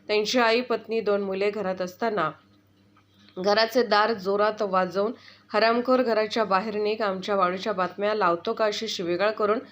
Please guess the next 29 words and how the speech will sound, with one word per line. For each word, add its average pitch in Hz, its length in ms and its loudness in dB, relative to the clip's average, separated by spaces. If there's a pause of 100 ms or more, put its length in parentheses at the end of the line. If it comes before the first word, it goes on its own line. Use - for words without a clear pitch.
(320)
दहशत 220 420 2
माजवत 175 380 0
होते, 165 220 -6
जीवे 185 240 -4
मारण्याची 202 440 0
धमकी 208 320 -2
देत 233 220 0
होते. 220 320 -2 (320)
यावेळी 220 180 2
पत्रकार 233 460 0
पुरी 240 240 0
यांच्या 226 340 -2
आईने 208 240 0
दार 190 220 0
उघडून 190 240 -2
घराबाहेर 202 460 -2
आले 190 220 -2
असता 208 280 -2
आईला 202 220 2
ढकलून 196 380 -4
दिले. 226 200 -2
आई 214 240 0
खाली 196 180 -6
पडली 190 300 -4
असता 220 260 -2
आईचा 185 300 -2
ओरडण्याचा 202 540 -2
आवाज 196 300 0
ऐकून 208 300 0